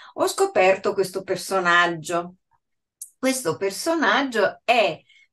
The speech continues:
in realtà un personaggio che viene nominato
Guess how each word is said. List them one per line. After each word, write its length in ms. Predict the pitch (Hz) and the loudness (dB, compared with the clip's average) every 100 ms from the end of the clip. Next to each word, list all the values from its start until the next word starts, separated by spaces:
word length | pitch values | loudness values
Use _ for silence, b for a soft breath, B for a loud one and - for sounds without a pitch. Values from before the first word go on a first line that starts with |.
| - | -6
in 140 | 190 | -2
realtà 400 | 202 269 269 233 | 0 -2 0 0
un 160 | 233 226 | 0 -8
personaggio 1040 | 196 190 - 254 233 190 185 196 190 208 | -8 -6 -4 -4 2 2 2 -2 -6 -8
che 340 | 208 214 208 185 | -2 -2 0 -2
viene 400 | 208 226 180 170 | 2 2 2 -4
nominato 840 | 196 262 262 165 175 180 214 220 | -4 -4 -2 -2 -2 -2 -8 -8